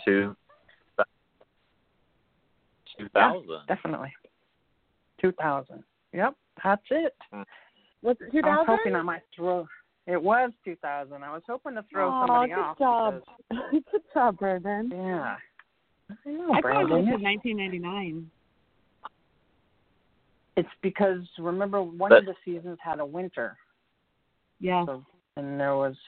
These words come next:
Speaker 1: Oh, yeah. There was an all-star season,
Speaker 2: uh,
Speaker 1: too.
Speaker 2: yeah, exactly.
Speaker 1: Well.
Speaker 2: So
Speaker 3: That
Speaker 2: Yep.
Speaker 3: winter season was something, wasn't it? Did you guys watch that?
Speaker 2: Yes. Yeah.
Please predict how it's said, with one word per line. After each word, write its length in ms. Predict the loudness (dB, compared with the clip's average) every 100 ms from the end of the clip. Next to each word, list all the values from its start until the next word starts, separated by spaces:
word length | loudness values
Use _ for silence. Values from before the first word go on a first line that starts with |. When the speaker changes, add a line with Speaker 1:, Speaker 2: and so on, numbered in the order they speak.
| -18
Speaker 1:
Oh, 200 | -14 -12
yeah. 220 | -12 -12 -16 _ _ _ _ _ _ _ _ -12
There 140 | -10
was 100 | -10 -14
an 80 |
all-star 380 | -16 -14 -10 -8 -8
season, 160 | -10 -6
Speaker 2:
uh, 480 | -2 0 -2 -4 -8 -14 _ _ _ _ _ _
Speaker 1:
too. 80 | -2
Speaker 2:
yeah, 220 | 2 2 0 _ -16
exactly. 540 | -12 -6 -4 -4 -10 -10
Speaker 1:
Well. 180 | -8 -8
Speaker 2:
So 60 | -10 -20 _ _ _ _ _ _ _ _ _ _ _
Speaker 3:
That 300 | 2 4 4
Speaker 2:
Yep. 100 | 0
Speaker 3:
winter 340 | -4 -6 -4 -6 -4
season 400 | -4 -4 -2 -4
was 160 | -2 -2 -2
something, 520 | -2 0 -2 -4 -4 -6
wasn't 320 | -2 -2 -2 -4
it? 220 | -4 -8 _ _
Did 120 | -10 -4
you 80 |
guys 160 | 0 0
watch 200 | 4 2 2
that? 280 | 0 0 0
Speaker 2:
Yes. 280 | 0 -4 -6 -12 -20 _ _ -6
Yeah. 480 | 2 6 6 4